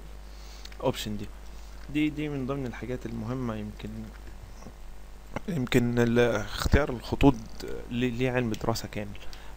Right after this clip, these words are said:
بس دايمًا، آه، ركز، آه، في شوية حاجات كده لو جينا نتكلم بسرعة عشان ما نطولش. آه، ان الصرف عادة ما بنستخدموش في ال-، آه، في الحاجات ال-، الكتابات الطويلة،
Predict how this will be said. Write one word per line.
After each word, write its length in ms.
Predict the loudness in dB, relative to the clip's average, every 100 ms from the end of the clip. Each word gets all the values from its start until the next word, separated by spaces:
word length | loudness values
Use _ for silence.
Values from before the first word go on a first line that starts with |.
| -2
بس 340 | -2 -2 -8 -2
دايمًا، 380 | 2 2 0 -4 -6 0
آه، 240 | 2 4
ركز، 680 | 2 -2 -2 -2 -2 -6 -6 -4
آه، 260 | -2 -2
في 180 | -4 -6
شوية 200 | -2 -2
حاجات 260 | -2 -4 -4 -4
كده 180 | -2
لو 160 | -2 0
جينا 200 | 0 0
نتكلم 340 | 2 4 4
بسرعة 240 | 6 6 4
عشان 180 | 4 0
ما 60 |
نطولش. 480 | -2 -2 -2 -4 -6 -10 -10 -10 -12 -10 -6
آه، 300 | 0 2 2
ان 120 | 2 0 0 -2 -2 -4
الصرف 600 | -2 2 2 0 -8 -4
عادة 280 | -2 2
ما 120 | 2 2
بنستخدموش 580 | 0 -2 0 0 0 -2
في 220 | -4 -4
ال-، 340 | -6 -6 -6
آه، 440 | -8 -8 -8 -8 -10 -8 -8 -6 -8 -10 -12 -14 -14 -14 -8
في 60 | -6
الحاجات 380 | -2 0 0 2 0
ال-، 600 | 0 -2 -4 -6 -6 -8 -8 -12 -14 -14 -14 -10
الكتابات 360 | -2 2 2 2
الطويلة، 400 | -2 -2 -2